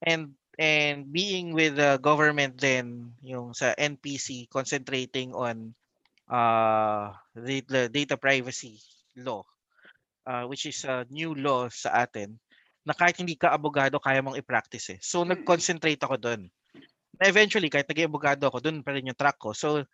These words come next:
Speaker 1: win-win <laughs> situation sa akin yun. Um,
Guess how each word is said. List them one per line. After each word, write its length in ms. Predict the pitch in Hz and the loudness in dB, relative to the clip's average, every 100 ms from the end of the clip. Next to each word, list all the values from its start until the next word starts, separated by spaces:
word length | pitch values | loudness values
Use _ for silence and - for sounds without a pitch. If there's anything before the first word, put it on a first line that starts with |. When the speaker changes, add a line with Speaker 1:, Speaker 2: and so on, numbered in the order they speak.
| - _ - | -20 _ 0
Speaker 1:
win-win 400 | 180 196 175 165 | 2 4 2 0
<laughs> 20 | |
situation 500 | - 190 170 - 147 | 0 2 4 4 2
sa 180 | - 123 | 2 2
akin 160 | 139 | 0
yun. 200 | 123 113 117 - - _ _ | -2 -6 -8 -18 -20 _ _
Um, 760 | 151 151 143 143 139 139 139 | 4 8 10 10 8 6 2